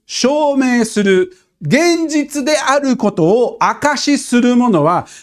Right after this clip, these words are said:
人間だけではなくて、いろんなそれをはるかに上回る証人がいるということです。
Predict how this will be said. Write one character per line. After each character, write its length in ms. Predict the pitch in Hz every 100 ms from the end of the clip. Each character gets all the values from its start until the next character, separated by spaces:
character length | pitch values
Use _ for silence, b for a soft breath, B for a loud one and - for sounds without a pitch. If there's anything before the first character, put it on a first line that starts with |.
| -
人 480 | 175 240 311 320 285
間 360 | 311 311 277
だ 160 | 254 285
け 120 | 294
で 140 | 269
は 140 | 226 202
な 160 | 196
く 100 | 180
て、 280 | - 170 143 B B
い 100 | 139
ろ 340 | 135 170 240
ん 60 | 277
な 80 | 285
そ 180 | - 240
れ 80 | 247
を 100 | 226
は 400 | - - 302 381 415
る 160 | 381 349
か 260 | - 339
に 200 | 339 311
上 420 | 311 240 240 269 262
回 420 | 262 262 254 247
る 260 | 226 254
証 640 | 208 226 - 262 - 247 226
人 340 | 226 226 226
が 280 | 226 240 233
い 160 | 208 196
る 160 | 220
と 100 | -
い 140 | 180 147
う 60 |
こ 140 | 143 143
と 100 | 143
で 140 | 113
す。 260 | 98 -